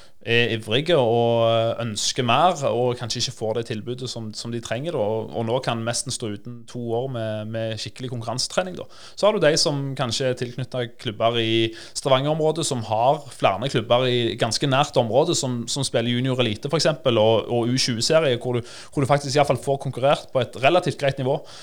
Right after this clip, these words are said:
Eh, men jeg tror nok det er ganske mange, eh, rundt forbi distrikter som, som ikke får den matchingen og den konkurransen som de, som de trenger, og, eh, nå vet jo Ole mye mer om det nålauget,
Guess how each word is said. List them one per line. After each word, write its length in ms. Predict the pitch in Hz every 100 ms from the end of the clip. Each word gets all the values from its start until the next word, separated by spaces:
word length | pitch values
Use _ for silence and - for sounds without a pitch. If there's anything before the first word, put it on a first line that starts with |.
| - - -
Eh, 220 | 135 123
men 160 | 135 143
jeg 80 | 127
tror 160 | 139
nok 160 | 123 135
det 60 |
er 140 | 123 123
ganske 160 | 107 117
mange, 240 | 120 110
eh, 400 | 131 127 120 117
rundt 320 | 110 123 123
forbi 240 | 127 117 123
distrikter 400 | 117 - - 135
som, 300 | 117 110 107
som 160 | - 104
ikke 240 | - 120 -
får 180 | 104 107
den 160 | 104 110
matchingen 480 | 104 - 113 120 113
og 160 | 104
den 100 | 104
konkurransen 540 | 104 107 104 113 - 117
som 160 | 107
de, 160 | 104 -
som 160 | 131
de 80 | 123
trenger, 320 | 120 131 170
og, 560 | 143 117 113 110 110 110 - - - - - -
eh, 360 | 113 113 110 110
nå 140 | 120 120
vet 160 | 113 113
jo 80 | 123
Ole 140 | 113
mye 180 | 143 127
mer 200 | 135 127
om 160 | 123 117
det 120 | 113 123
nålauget, 540 | 120 98 107 143 123